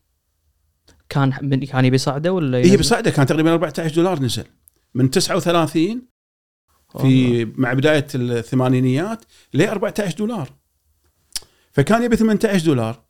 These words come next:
Speaker 2: لكن ما كان في اتفاق، فما قدر يحققه.
Speaker 1: وأوبك، مع إنه موجودة أوبك في ذيك الفترة.
Speaker 2: أوبك موجودة، لكن أوبك كانت مختلفة. يعني، آه، شو اسمه الوزير السعودي؟ لأن سبحان حركة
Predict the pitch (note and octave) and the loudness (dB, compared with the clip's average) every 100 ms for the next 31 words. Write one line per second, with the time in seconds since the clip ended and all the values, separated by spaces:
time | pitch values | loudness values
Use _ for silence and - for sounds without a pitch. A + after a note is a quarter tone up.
0 | _ - A2 C#3+ G3+ C4+ C4+ B3+ G3 - | _ -6 -4 0 2 2 2 -2 -2 -6
1 | C#3 A#2 - E3 C4+ D4 A#3+ - - A#2+ | -6 -8 -2 0 0 0 -2 -4 -12 -14
2 | A#2+ - _ _ _ _ _ _ - - | -18 -20 _ _ _ _ _ _ -12 -2
3 | D3+ - D3+ - C3 C#3 B2+ C#3+ C3+ D3 | -2 0 -6 -6 -4 -2 2 2 2 4
4 | D3+ G3 C#3+ B2 B2+ C3 B2 - - A#2 | 4 4 4 2 0 -6 -4 -6 -4 0
5 | C3+ D3 D3+ C#3 G#3 B3+ D#3+ C3+ D3+ C#3 | 0 2 4 4 2 2 2 2 0 0
6 | G#3 - G3+ F#3 F3+ D3 A3 A#3 - B2+ | 0 -2 -2 -2 -2 -2 0 -2 -6 -14
7 | - _ _ _ _ _ _ - A#2+ B2 | -16 _ _ _ _ _ _ -2 0 2
8 | B2 A#2+ A2 A2 A2+ A2 G#2 G2 G2 E2+ | 2 0 -2 -4 -4 -4 -4 -4 -6 -10
9 | - - _ _ _ _ _ _ _ _ | -14 -18 _ _ _ _ _ _ _ _
10 | - E3+ - E3+ D3 B2 A2+ A2+ G2+ - | -16 -14 -10 -10 -8 -6 -6 -6 -8 -10
11 | G#2 A2 A2 A#2 - C3 C#3 C#3+ - - | -8 -8 -8 -10 -2 2 2 0 -10 -12
12 | - C3 F#3+ G#3 - G3+ A3+ G#3 | -10 -4 -2 0 0 0 0 -2